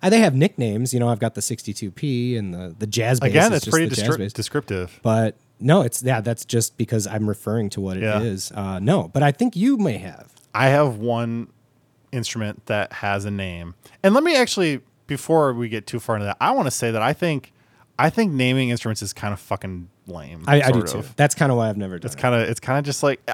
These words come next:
Speaker 2: I do, again, you know, we're very, we're very laissez faire in our attitudes around here. Do whatever makes you happy. That said,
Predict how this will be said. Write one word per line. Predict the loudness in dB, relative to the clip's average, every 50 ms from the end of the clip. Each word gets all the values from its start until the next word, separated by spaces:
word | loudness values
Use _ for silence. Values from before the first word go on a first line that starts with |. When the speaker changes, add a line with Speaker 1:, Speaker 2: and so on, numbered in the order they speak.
| 0
Speaker 2:
I | 0 0 0 _ _ _ _ _ -20 -20 -20 -18 _ -16 -2 2
do, | 4 4 4 4
again, | 2 2 2 4 2 2 0 -2
you | -2 0 2
know, | 2 2 4
we're | 4 4 2 2
very, | 2 0 0 2 0 0 -2 -4
we're | -4 -2 0 0 0
very | 0 0 0 0 0 0 -2
laissez | 0 -2 -2 -2 -2 -4 -6 -4
faire | -4 -2 -2 -2
in | 0 0
our | 0
attitudes | 0 0 -2 -2 -4 -4 -4 -2
around | -2 0 0 0
here. | 0 -2
Do | 0 0 2
whatever | 4 4 2 2 0 -2
makes | -4 -4 -4 -4 -4
you | -4 -2
happy. | -2 -2 0 -2 -2 -4 -4 -8 -14 -20 -8 -2
That | 0 2 2 0 0
said, | -2 0 0 0 -2 -4